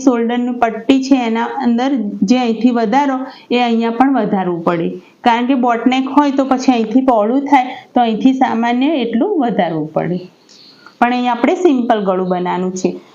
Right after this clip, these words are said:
તો અહીંયા મેં પહોળાઈ અઢી ઇંચ લીધી છે અને લંબાઈ છ ઇંચ લીધી છે અને આ રીતનું ચો-, ગોળ શેપ આપી દીધો છે.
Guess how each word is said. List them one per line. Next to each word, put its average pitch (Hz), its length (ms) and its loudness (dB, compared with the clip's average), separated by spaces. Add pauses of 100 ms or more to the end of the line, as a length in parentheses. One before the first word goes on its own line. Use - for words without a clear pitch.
(160)
તો 247 160 4
અહીંયા 247 340 0
મેં 262 200 -2
પહોળાઈ 226 460 2
અઢી 254 240 2
ઇંચ 302 240 2
લીધી 285 320 2
છે 311 180 0
અને 233 220 -2
લંબાઈ 233 420 0
છ - 40 -4 (240)
ઇંચ 190 180 -4
લીધી 180 320 0
છે 320 80 2 (440)
અને 233 200 2
આ 233 140 2
રીતનું 240 340 2
ચો-, 285 140 0 (100)
ગોળ 233 260 0
શેપ 196 300 0
આપી 160 260 -4
દીધો 165 340 -4
છે. - 100 -20